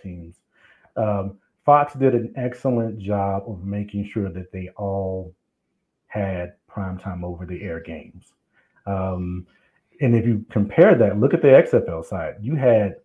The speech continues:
six of their teams that never had primetime over-the-air games. That's gonna make a big difference.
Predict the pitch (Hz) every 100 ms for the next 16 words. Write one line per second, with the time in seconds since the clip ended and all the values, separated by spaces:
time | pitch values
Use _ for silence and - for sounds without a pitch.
0 | _ _ - - 151 - - 139 113 147
1 | 143 123 113 104 107 101 98 104 123 160
2 | 123 - 92 78 - 82 80 82 85 80
3 | 90 82 85 85 - _ _ _ _ _
4 | _ _ _ _ _ _ _ _ _ _
5 | _ _ _ _ 110 - 135 123 120 123
6 | 113 117 104 113 - 73 _